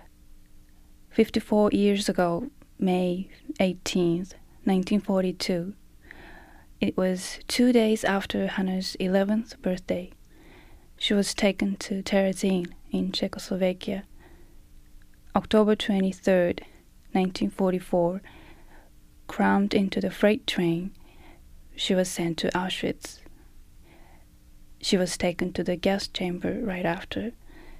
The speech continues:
People were allowed to take only one suitcase with them. I wonder what Hana put in her suitcase. Hana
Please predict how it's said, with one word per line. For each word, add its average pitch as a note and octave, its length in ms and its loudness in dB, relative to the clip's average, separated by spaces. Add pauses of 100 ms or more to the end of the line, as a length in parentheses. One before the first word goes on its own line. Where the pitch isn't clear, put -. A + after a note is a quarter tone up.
(1500)
People A3 320 6
were F#3+ 180 2
allowed F#3 460 2
to G3 100 -4
take F#3 320 0
only F#3 240 2
one G3+ 320 2
suitcase - 720 -2
with F3+ 260 -2
them. F3 300 0 (1400)
I F3+ 160 0
wonder A3 380 4
what G#3+ 200 2
Hana G3+ 360 4
put - 240 -2
in G3+ 100 2
her G3 120 -2
suitcase. - 760 -4 (1300)
Hana G#3+ 460 4